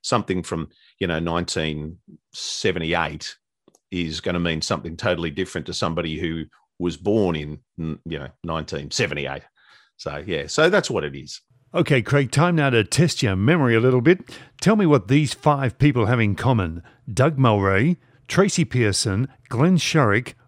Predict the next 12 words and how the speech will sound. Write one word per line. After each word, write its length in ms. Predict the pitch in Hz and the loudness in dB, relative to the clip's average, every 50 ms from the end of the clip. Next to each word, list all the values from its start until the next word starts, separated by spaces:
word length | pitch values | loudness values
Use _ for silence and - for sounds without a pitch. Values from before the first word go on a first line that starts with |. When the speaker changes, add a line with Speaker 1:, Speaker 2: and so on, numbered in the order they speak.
| _ - | _ -6
Speaker 2:
Mark 380 | 101 104 107 117 123 107 - - | -2 0 0 0 -2 -4 -4 -2
Knopfler, 560 | 113 117 131 127 - - 104 87 90 104 117 - _ _ _ _ _ | 0 2 2 2 0 -2 -2 0 0 0 -2 -4 _ _ _ _ _
and 420 | - - 147 156 156 160 156 139 - | -6 -4 -4 -2 -2 -2 -2 -4 -4
Craig 280 | - 180 185 175 147 | -2 -2 0 0 2
Huggins. 640 | 123 156 190 165 139 110 92 82 78 - - - - _ _ _ _ _ _ _ _ - | 0 0 2 2 2 0 0 0 -2 -4 -6 -6 -8 _ _ _ _ _ _ _ _ -10
Speaker 1:
Ah, 720 | 82 80 85 95 95 98 101 104 98 90 85 80 - - _ - | -4 -2 0 2 2 4 4 4 4 4 2 0 -2 -6 _ -10
I 80 | - 107 | -6 -2
know 160 | 123 139 160 | 0 0 0
the 140 | 151 139 131 | 0 0 0
answer 280 | 139 151 170 - 156 131 | -2 -2 -4 -6 -8 -10
to 120 | - 127 | -8 -6
this. 460 | 110 113 143 - - - - - - | -6 -4 -4 -4 -6 -8 -12 -16 -20